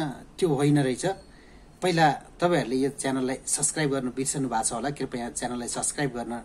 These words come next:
नबिर्सनुहोस् र अल नोटिफिकेसनलाई अन गर्नुहोला। र म तपाईँहरूलाई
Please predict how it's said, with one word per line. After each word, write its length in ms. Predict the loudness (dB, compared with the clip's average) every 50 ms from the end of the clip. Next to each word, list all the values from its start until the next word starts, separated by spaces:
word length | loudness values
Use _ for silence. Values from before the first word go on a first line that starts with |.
| -8 -6
नबिर्सनुहोस् 600 | -4 -4 -4 -2 -4 -4 -2 -2 0 0 -2 -2 -6 -12 -18 -16 -2 2 2
र 20 |
अल 300 | 2 4 6 6 6 6
नोटिफिकेसनलाई 600 | 6 4 2 0 -6 -8 -6 -6 -6 -4 -4 -4 -6
अन 280 | -6 -4 -4 -4 -4
गर्नुहोला। 460 | -4 -6 -8 -10 -10 -8 -2 0 0 0 0 -6 -16 -20 -20 -20 -20 -20 -20 -20 -20 -20 -20 -18 -12 -10
र 480 | -8 -8 -6 0 2 4 6 6 6 4
म 280 | 4 4 4 4 4
तपाईँहरूलाई 480 | 2 2 0 0 0 0 -2 -2 -2